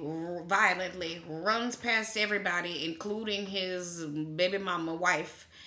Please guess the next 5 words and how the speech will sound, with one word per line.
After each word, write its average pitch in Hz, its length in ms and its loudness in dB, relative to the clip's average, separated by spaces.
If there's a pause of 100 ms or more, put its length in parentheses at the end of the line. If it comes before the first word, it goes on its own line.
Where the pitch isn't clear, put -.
(440)
while 170 140 2
she's 196 240 2
screaming, 214 540 2
"Lucius, 554 440 12 (300)
no!" - 80 2